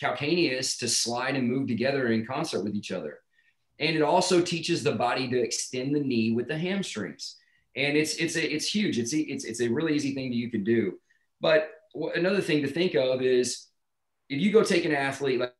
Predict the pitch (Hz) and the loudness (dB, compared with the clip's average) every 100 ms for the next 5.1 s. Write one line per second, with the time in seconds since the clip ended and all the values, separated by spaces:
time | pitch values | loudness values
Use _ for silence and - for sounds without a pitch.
0 | - 123 143 147 156 180 175 160 135 135 | -6 -6 -6 -6 0 0 2 2 2 2
1 | 127 127 127 120 117 135 139 139 131 - | -2 0 -2 0 -2 0 2 2 0 -2
2 | 117 113 - 135 127 107 95 104 90 85 | -2 -2 -2 -2 0 0 -2 -4 -4 -6
3 | - 120 113 113 113 95 95 95 110 117 | -2 0 4 2 2 -2 -6 -4 -2 0
4 | 107 101 - 95 87 104 101 - 85 87 | 0 -2 -6 -4 -4 -4 -6 -6 -10 -12